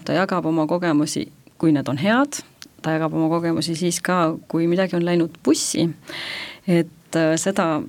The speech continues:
seda on hea arvesse võtta. Et, äh, kui me just neid korduvkülastusi räägime, et siis, äh, üle poole vastanutest on Eestis juba, juba kuus korda käinud. Ja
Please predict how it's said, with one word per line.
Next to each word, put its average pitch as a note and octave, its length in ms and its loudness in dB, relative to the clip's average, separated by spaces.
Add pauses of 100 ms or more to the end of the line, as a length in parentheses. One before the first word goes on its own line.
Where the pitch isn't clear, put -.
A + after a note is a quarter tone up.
seda F#3+ 260 -2 (120)
on F3 220 0
hea F3+ 220 0 (200)
arvesse E3+ 420 -4
võtta. F#3 380 -2 (440)
Et, F3 300 0 (340)
äh, E3 300 0 (100)
kui F#3 160 -2
me F3+ 240 2
just E3+ 300 -2
neid - 120 -6
korduvkülastusi F3 920 -2
räägime, E3+ 420 0
et D#3+ 100 -4
siis, - 360 -2
äh, E3 360 -2 (140)
üle A3 300 4
poole A#3 500 0 (240)
vastanutest - 880 -4 (280)
on E3+ 360 2
Eestis F#3 440 -2 (100)
juba, F3 340 0 (120)
juba E3+ 220 -2
kuus F#3 320 -2
korda E3 380 -4 (140)
käinud. - 440 -2 (920)
Ja F3 500 4